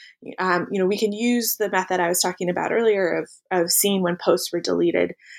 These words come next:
to figure out when people experience censorship. And we don't see big changes in the way that they're interacting with the platform after they experience censorship. So it's not like c-, censorship itself has a big deterrent effect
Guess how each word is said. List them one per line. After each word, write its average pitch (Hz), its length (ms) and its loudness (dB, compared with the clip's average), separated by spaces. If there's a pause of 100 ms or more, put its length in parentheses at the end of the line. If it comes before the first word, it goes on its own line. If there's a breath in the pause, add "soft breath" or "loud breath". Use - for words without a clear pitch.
(140 loud breath)
to 226 100 -4
figure 214 280 -2
out 165 180 0
when 208 200 -4
people 202 300 0
experience - 640 -2
censorship. - 480 -2 (1200 loud breath)
And 220 80 -2
we 247 80 4
don't 294 280 0
see 294 140 -2
big 226 280 0
changes 190 720 0
in 185 200 0
the 175 120 -4
way 190 280 0
that 190 220 -2
they're 160 320 0
interacting 175 800 0
with - 380 0 (640)
the 175 100 -8
platform 175 640 -2
after 175 280 -2
they 180 140 2
experience 170 480 -4
censorship. - 460 -4
So 190 100 0
it's 208 140 -2
not 254 240 0
like 208 240 -4
c-, - 180 -2
censorship 196 600 0
itself 202 500 -2
has 185 120 -6
a 175 60 0
big 175 220 -6
deterrent 196 640 -2
effect - 400 -6